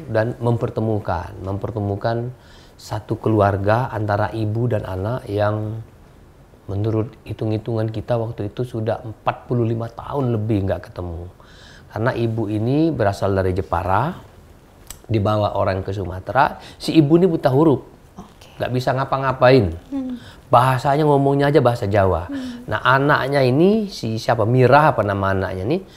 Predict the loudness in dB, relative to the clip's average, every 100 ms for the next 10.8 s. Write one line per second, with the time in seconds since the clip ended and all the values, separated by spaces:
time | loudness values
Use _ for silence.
0 | -20 -6 0 2 4 6 6 2 -2 -4
1 | 0 2 2 -2 -2 -4 -4 -6 -6 -2
2 | -2 -2 -2 -4 -2 -2 -2 -2 -2 -2
3 | -2 -4 -2 -2 -2 -4 -12 -20 -20 -6
4 | 2 4 6 4 2 -2 0 0 0 0
5 | 0 0 2 4 4 2 -2 -20 -20 -18
6 | -14 -8 -8 -2 -2 0 -2 -4 -4 -6
7 | -8 -10 -14 -20 -20 -20 -20 -20 -12 -6
8 | -4 -2 -2 -2 -2 -4 0 4 6 8
9 | 8 4 0 -10 -8 -4 0 0 -2 -12
10 | -20 -20 -20 -18 -16 -4 0 0